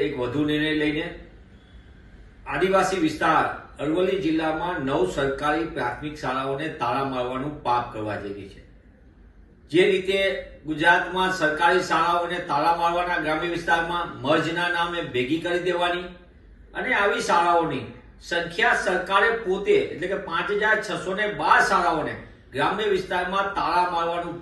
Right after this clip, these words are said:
પાપ કરવા તરફ પણ આ સરકાર આગળ વધી રહી. એક તરફ કરોડો રૂપિયાના શિક્ષણના બજેટની મોટી મોટી વાતો કરવાની, જાહેરાતોના નામે લોકોને ગુલાબી પિક્ચર દેખાડવાનું અને બીજી તરફ સરકાર પોતે જ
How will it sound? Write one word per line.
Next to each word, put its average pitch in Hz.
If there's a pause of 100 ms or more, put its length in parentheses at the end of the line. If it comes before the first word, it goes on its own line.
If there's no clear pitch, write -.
પાપ -
કરવા 170
તરફ 160
પણ 175
આ -
સરકાર 135
આગળ 127
વધી -
રહી. - (260)
એક 180
તરફ 196
કરોડો 180
રૂપિયાના 190
શિક્ષણના 185
બજેટની 180
મોટી 170
મોટી 185
વાતો 175
કરવાની, 185 (1300)
જાહેરાતોના 196
નામે 185
લોકોને 175
ગુલાબી 180
પિક્ચર 180
દેખાડવાનું 185 (400)
અને 214
બીજી 285
તરફ - (340)
સરકાર -
પોતે 185
જ 269